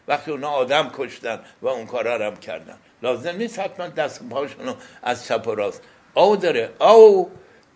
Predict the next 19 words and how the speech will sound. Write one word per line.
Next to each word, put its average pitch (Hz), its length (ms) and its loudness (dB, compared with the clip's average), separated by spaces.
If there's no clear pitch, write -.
یقتلوا، 113 840 -4
او 190 320 6
یصلبوا، 117 760 -6
او 196 280 2
تقطع 147 580 -4
ایدیهم، 117 480 -8
او 208 280 6
ینفوا 180 500 0
من 151 200 -4
الارض. 113 480 -4
ولی 220 180 -2
اون 247 300 -2
ینفوا 175 480 0
من 175 200 -2
الارض 175 500 -2
در 170 160 6
ردیف 175 500 2
اینا 196 360 -4
نیست. 269 540 -4